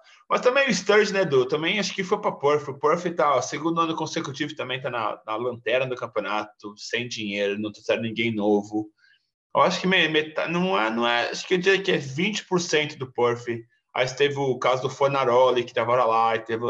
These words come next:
a, a confusão do contrato, aí saiu, veio pro Melbourne. Então, acho que às vezes também não é culpa do jogador, também às vezes é culpa do, do time que quer investir no cara,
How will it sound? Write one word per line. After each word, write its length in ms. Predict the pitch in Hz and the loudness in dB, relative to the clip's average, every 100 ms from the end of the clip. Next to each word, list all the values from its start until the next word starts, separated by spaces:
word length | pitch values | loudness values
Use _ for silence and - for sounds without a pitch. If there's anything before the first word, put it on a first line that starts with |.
| - | 0
a, 440 | 110 107 87 113 | 0 0 -4 -6
a 40 | 113 | -6
confusão 420 | 120 - 113 117 | -10 -8 -8 -6
do 100 | 120 | -8
contrato, 760 | 135 131 131 104 117 113 - | -8 -8 -2 0 2 0 -2
aí 80 | 110 | -8
saiu, 600 | - 131 110 107 117 113 | -4 -2 -2 -2 0 0
veio 220 | 110 110 | 0 -4
pro 160 | - 123 | -4 -6
Melbourne. 500 | 104 117 117 113 110 _ _ _ _ _ _ | -4 -4 -4 -6 -8 _ _ _ _ _ _
Então, 140 | 147 | 0
acho 100 | 160 | 0
que 60 | 165 | -2
às 60 | |
vezes 140 | 190 185 | 0 0
também 220 | 175 165 | 0 0
não 80 | 165 | 0
é 40 | |
culpa 180 | 165 143 | -2 -4
do 60 | 156 | -2
jogador, 320 | 170 143 113 | 0 0 0
também 200 | 120 127 | -2 -2
às 100 | 120 | -2
vezes 140 | 123 139 | -2 -6
é 40 | |
culpa 240 | - - 131 | -6 -4 -4
do, 180 | 127 | -4
do 120 | 127 123 | -8 -8
time 380 | - 165 175 | -6 -2 -2
que 380 | 170 139 117 113 _ _ _ _ _ | -2 -4 -4 -6 _ _ _ _ _
quer 140 | 127 127 | -4 -2
investir 580 | 127 120 - - 147 | 0 -2 -4 -4 -4
no 100 | 135 | -4
cara, 540 | - 113 120 180 233 | -2 0 2 2 -2